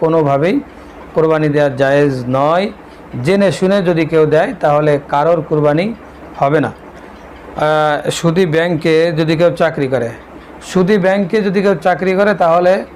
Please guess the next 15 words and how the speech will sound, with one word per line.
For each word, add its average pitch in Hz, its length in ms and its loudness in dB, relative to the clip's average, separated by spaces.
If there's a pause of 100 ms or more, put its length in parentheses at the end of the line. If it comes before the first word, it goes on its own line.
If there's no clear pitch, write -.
(500)
তার 160 220 0
ইনকামটা 156 640 0
অবশ্যই 165 480 0
হারাম। 156 460 -2 (220)
তবে 208 320 0 (520)
সুদ, 214 340 0 (520)
সুদী 190 280 0
ব্যাংকে 190 400 0
চাকরি 175 340 0
করে 165 220 2
কিন্তু 185 460 0
তিনি 185 220 0
যে 190 160 2 (120)
কোরবানিটা 196 520 2
দিচ্ছেন 175 440 -2